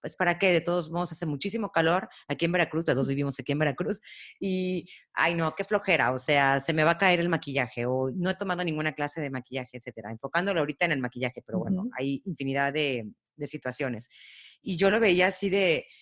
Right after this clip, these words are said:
Speaker 1: bueno, realmente esto, esto va más allá de, de eso, realmente es conmigo mismo, es un compromiso que me quiero hacer a mí. O sea, si he tenido tiempo para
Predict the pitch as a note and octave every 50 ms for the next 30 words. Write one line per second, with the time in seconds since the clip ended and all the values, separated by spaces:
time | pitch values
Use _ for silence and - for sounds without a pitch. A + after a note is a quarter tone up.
0 | - _ _ _ - D#3 E3+ F3+ F3 D3 C3+ D3 D3+ E3 E3+ E3 E3+ E3+ E3+ G3+
1 | G3+ F#3+ F3+ F3 - - G3+ G3+ F#3+ F3+ E3 D3+ C#3+ B2+ A#2 G#2 - - - -
2 | - - G3 E3+ F3 F3 F3+ F#3 F#3 - - F#3+ F3 E3+ E3+ E3 D#3+ D#3+ E3+ E3+
3 | E3 D#3+ - D#3 D3 C#3 C#3 C#3 C#3 C3 - - D3 C3 B2 - - D#3 D3+ D#3
4 | D#3+ D#3+ D#3+ - F3 E3+ E3+ E3+ E3+ - - F3 D#3 D3+ D#3 D#3 D#3 D3 D#3 D3+
5 | D3+ C#3+ C#3 D3 C#3+ - - - E3 E3 E3 D3+ D3 D3 C#3+ - D3+ - D3+ C3
6 | - - D3+ D3+ D3+ D3+ - D3+ D3 D3 C#3+ D3 D3+ D3 C#3+ C3+ - _ _ _
7 | - - - _ _ - - E3+ D#3+ - - F3 F#3+ F#3+ F#3 F#3 F#3 F3+ F#3 F#3
8 | F#3 F3+ - - _ - F3+ E3+ E3+ E3+ E3+ D#3 - - D3 C#3+ C#3 C3+ C3 C3
9 | B2 A#2